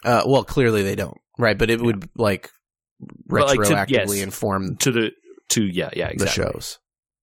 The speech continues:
Speaker 2: So, uh, interesting. Uh, undoubtedly, we will learn more about it. We do learn more about it here in episode three, but I don't think we learned too much more about it here in episode two.
Speaker 1: No, episode two involves the information that we get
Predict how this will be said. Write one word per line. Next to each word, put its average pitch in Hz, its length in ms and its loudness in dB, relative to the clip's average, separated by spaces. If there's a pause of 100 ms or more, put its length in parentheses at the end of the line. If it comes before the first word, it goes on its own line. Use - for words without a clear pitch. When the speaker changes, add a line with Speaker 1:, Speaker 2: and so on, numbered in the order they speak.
(340)
Speaker 2:
So, - 220 -4
uh, 131 220 -2 (260)
interesting. 190 640 2
Uh, 131 300 4 (1080)
undoubtedly, 147 500 4
we 131 100 6
will 127 140 6
learn 123 180 4
more 117 180 6
about 107 240 2
it. 110 140 -2
We 123 80 2
do 190 160 2
learn 123 220 2
more 113 160 4
about 107 220 4
it 101 80 0
here 104 160 2
in 101 80 4
episode 98 400 -2 (100)
three, 107 440 2
but 90 200 0 (160)
I 110 80 0
don't 131 180 -2
think 117 160 -2
we 107 120 0
learned 101 220 0
too 110 100 -2
much 95 180 -2
more 90 160 0
about 87 220 -4
it - 100 -10
here 90 220 0
in 82 80 -4
episode 90 320 -8
two. - 180 -10 (100)
Speaker 1:
No, 120 500 2
episode 143 420 0
two 147 180 2
involves 120 640 2
the 110 560 0 (100)
information 127 1040 2
that 113 200 2
we 110 80 0
get 113 280 2